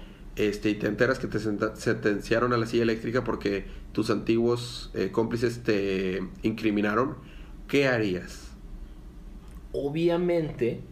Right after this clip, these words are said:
Speaker 1: Te, busca la paz mundial o algo así, ¿no?
Speaker 2: No, no, me, me iría a ver Game of Thrones porque, pues, llevo como quince años encerrado y no sé qué pedo.
Speaker 1: Exactamente.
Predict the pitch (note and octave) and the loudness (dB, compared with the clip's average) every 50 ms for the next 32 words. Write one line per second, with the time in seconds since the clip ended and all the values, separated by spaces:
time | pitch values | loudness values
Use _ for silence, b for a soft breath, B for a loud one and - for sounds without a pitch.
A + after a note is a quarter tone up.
0 | - - - - - - - G2+ G2 - - G2 F#2 F2+ F2 F#2 F#2+ F#2 F#2 F2+ | -14 -8 -6 -6 -6 -4 -2 -2 -2 0 0 0 0 0 -2 -2 -2 -2 0 0
1 | F#2 G#2+ G#2+ F#2+ F#2 F#2+ F#2+ F2+ F#2+ F#2+ - G#2+ G#2 G#2 G#2 G#2+ G#2+ A#2 - C#3+ | 2 2 2 0 -2 -2 -4 -4 -4 -4 -4 -4 -2 -2 -2 -4 -6 -6 -4 -2
2 | C#3 C3+ C#3 C#3 C#3 C#3 D3 D3 C#3 B2+ B2 A#2+ B2 B2 A#2+ A#2+ A#2+ A#2 A#2+ A#2+ | 0 2 2 2 2 2 2 2 2 0 0 0 0 0 0 2 2 2 2 2
3 | B2 B2 A#2 A2+ G#2+ A2 A2+ A2+ - A2+ D3+ D#3+ - G#2 - - G2 - E2 E2+ | 0 0 -2 -2 -2 -4 -4 -4 -4 -4 -4 -4 -6 -8 -8 -8 -10 -10 -10 -12
4 | - - - G2+ F#2+ G2+ - A2+ G2 F#2+ - G2+ G2+ G#2+ G2+ F#2+ G2+ A2+ A#2 - | -12 -8 -6 -6 -4 -4 -4 -4 -6 -6 -6 -8 -8 -6 -6 -6 -6 -6 -8 -8
5 | - F#2+ F2 E2+ A2+ B2 A#2+ - - - - - - E2+ F#2 - - - - - | -8 -6 -4 -4 -4 -4 -4 -6 -8 -10 -10 -10 -10 -10 -10 -12 -12 -14 -16 -14
6 | - - G2+ G2 - F#2+ F2+ - G2 - - - - | -10 -8 -8 -6 -4 -4 -4 -2 -4 -4 -4 -4 -8